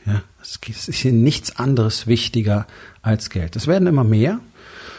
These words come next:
Die meisten davon haben nicht mal wirklich Geld. Äh, also das ist ja immer so das Bild, was man im Kopf hat. Ja,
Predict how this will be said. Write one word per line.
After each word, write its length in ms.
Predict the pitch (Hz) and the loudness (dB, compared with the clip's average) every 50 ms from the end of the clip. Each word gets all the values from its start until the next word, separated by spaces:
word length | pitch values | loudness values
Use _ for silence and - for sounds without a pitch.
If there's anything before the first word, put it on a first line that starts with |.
| - - _ | -20 -10 _
Die 360 | - 120 117 117 117 110 117 | 2 4 4 4 6 6 6
meisten 340 | 139 165 175 - - 160 143 | 6 6 4 4 2 2 2
davon 520 | 135 120 - - 127 123 120 120 113 - - | 2 2 2 0 2 2 2 2 0 -2 -4
haben 380 | - - 131 156 156 120 107 101 | 0 2 4 4 4 2 2 0
nicht 180 | 101 - - | 0 0 0
mal 140 | 110 104 98 | 0 0 0
wirklich 280 | 101 101 - - - - | 0 -2 -4 -8 -8 -6
Geld. 300 | - 101 107 143 160 - - _ _ _ - - - - - - - - - _ _ - | -4 -4 -4 -4 -6 -8 -14 _ _ _ -20 -20 -20 -20 -20 -20 -20 -20 -20 _ _ -4
Äh, 40 | 104 104 104 101 101 104 110 - - _ _ _ _ _ - | -2 -2 -2 -2 -2 -4 -6 -8 -14 _ _ _ _ _ -8
also 200 | 107 95 95 95 92 - - - - - _ | -6 -6 -6 -6 -8 -12 -20 -20 -20 -20 _
das 180 | - 110 - - | -8 -6 -6 -4
ist 120 | 113 - | -4 -2
ja 80 | 110 110 | -2 -2
immer 240 | - - 110 117 110 | 0 2 2 2 4
so 120 | 110 113 | 2 0
das 160 | 98 90 - | 0 -2 -2
Bild, 260 | - - 123 120 117 110 | 0 2 2 4 4 2
was 160 | 107 95 - | 0 -2 -2
man 120 | 101 95 | -4 -4
im 60 | 92 | -4
Kopf 300 | - - 117 - - - | -2 -2 -2 -2 -2 -6
hat. 160 | 101 87 - - | -10 -10 -10 -8
Ja, 280 | 104 110 107 - 107 | -8 -8 -8 -8 -8